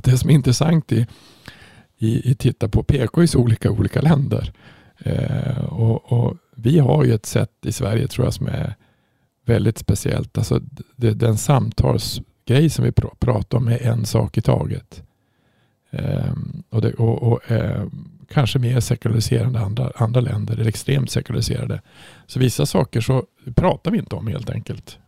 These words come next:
Och det är, det kan ju vara ganska ensamt när det blir,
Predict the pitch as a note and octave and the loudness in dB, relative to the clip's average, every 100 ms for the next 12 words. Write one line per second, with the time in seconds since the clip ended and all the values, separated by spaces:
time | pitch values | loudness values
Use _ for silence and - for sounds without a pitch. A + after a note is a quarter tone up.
0 | _ A#2+ C#3 D#3 A#2+ A#2 - - - - | _ -4 0 0 0 -2 -10 -20 -20 -20
1 | - - - - - - _ _ _ _ | -20 -20 -20 -20 -20 -20 _ _ _ _
2 | _ - C#3 F#3 G3 E3+ C#3 B2+ - B2+ | _ -2 4 4 6 4 4 2 2 0
3 | B2+ - _ _ _ D#3+ B2 A2 - E3+ | 0 -4 _ _ _ 4 4 4 2 2
4 | C#3 - - - A2+ A2+ G#2+ G#2 - | 0 2 0 2 -2 0 0 0 0